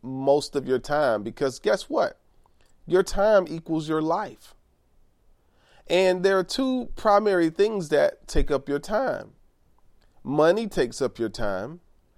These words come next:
and then obligations take up your time. Primarily obligations, because sometimes money feels like an obligation. We do things for money because we feel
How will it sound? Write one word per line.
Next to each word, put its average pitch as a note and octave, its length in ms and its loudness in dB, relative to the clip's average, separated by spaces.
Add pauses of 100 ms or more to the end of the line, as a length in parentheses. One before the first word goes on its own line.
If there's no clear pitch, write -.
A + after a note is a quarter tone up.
(180)
and E3 180 0
then E3+ 220 4
obligations E3+ 960 2
take C3+ 240 -4
up A#2 160 -4
your A2+ 120 -2
time. - 400 -4 (200)
Primarily A3+ 640 4
obligations, C#3+ 1000 0 (580)
because D#3 480 2
sometimes D3+ 680 2
money D#3 400 0
feels D3 300 -2
like C3+ 180 2
an C#3 120 -4
obligation. A2+ 800 -2
We B2+ 120 -6
do D#3+ 400 -4
things B2+ 400 -2
for B2 200 0
money C#3 500 -2
because A#2 360 -6
we B2+ 120 -6
feel B2 340 -2